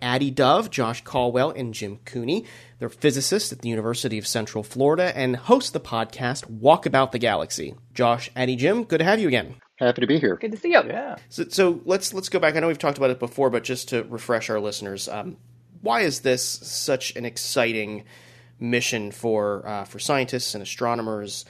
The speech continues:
Speaker 1: um, and, and folks that, that work with telescopes? Why should we be excited about James Webb?
Speaker 2: It's the next great space observatory, a huge mirror, and it's looking in a different part of the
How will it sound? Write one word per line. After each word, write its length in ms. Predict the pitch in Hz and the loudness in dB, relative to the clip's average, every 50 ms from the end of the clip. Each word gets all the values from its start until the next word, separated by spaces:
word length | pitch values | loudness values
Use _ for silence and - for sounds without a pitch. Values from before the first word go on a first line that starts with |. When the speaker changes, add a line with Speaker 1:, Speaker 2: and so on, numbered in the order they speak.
| - - - - - - - | -20 -20 -20 -20 -20 -16 -12
Speaker 1:
um, 400 | 110 107 104 104 104 101 98 - | -10 -10 -10 -10 -10 -12 -14 -12
and, 220 | - 113 110 - - | -12 -12 -10 -8 -8
and 180 | 120 120 123 | -8 -8 -6
folks 300 | - 151 139 139 - - | -4 -4 -4 -4 -4 -2
that, 220 | - 143 - - - | -2 -2 0 0 0
that 100 | 131 123 | 0 2
work 180 | 147 147 147 | 0 0 -2
with 120 | 135 127 - | -4 -6 -4
telescopes? 580 | - 110 107 104 - - - 95 - - - | -4 -4 -4 -4 -6 -8 -8 -10 -12 -6 -2
Why 140 | 127 123 123 | 0 0 0
should 100 | - - | 0 -2
we 60 | 135 | 0
be 100 | 127 127 | 0 0
excited 240 | 117 - 123 117 113 | 0 2 0 0 0
about 160 | 104 104 107 | 0 -2 -2
James 200 | - 110 104 107 | -4 -6 -6 -6
Webb? 320 | 110 104 104 98 95 - - _ _ _ _ _ _ _ _ _ _ | -6 -6 -6 -6 -8 -12 -18 _ _ _ _ _ _ _ _ _ _
Speaker 2:
It's 240 | - 151 - - - | -2 -2 0 0 2
the 140 | - 151 120 | 2 4 6
next 400 | 135 143 131 - - - - - | 6 6 4 4 0 -4 -4 0
great 400 | 117 117 117 127 131 139 - - _ _ _ _ _ _ _ _ | 4 6 6 6 6 4 0 -6 _ _ _ _ _ _ _ _
space 680 | - - - - - 143 135 139 139 - - - - - - | -8 -8 -4 2 4 4 4 4 2 0 0 0 0 -2 -4
observatory, 1080 | 139 123 101 - 139 120 131 135 139 139 - 151 135 135 139 139 143 143 143 143 139 131 - - _ _ - | -6 -8 -4 0 2 2 4 2 2 0 0 0 2 2 4 2 2 2 0 -2 -6 -10 -16 -20 _ _ -8
a 260 | 113 107 98 95 92 | -4 -2 0 0 0
huge 460 | 92 - - - 131 135 135 123 - | -2 -4 -6 -4 -2 -2 -2 -2 -4
mirror, 440 | - 113 113 117 123 127 127 127 120 | -4 -2 0 2 2 2 4 2 2
and 80 | 107 101 | 0 -2
it's 160 | 98 - - | -4 -4 -2
looking 260 | 117 120 110 - 113 104 | -2 -2 -2 -2 -4 -4
in 80 | 98 | -2
a 60 | 95 | -4
different 440 | 90 80 - - - 131 110 - _ | -2 0 0 0 0 0 -4 -4 _
part 300 | - - 123 120 120 104 | -2 2 4 4 4 4
of 180 | 101 90 - - | 2 0 -2 -4
the 360 | 104 95 92 95 90 90 90 | -2 0 0 2 0 0 -2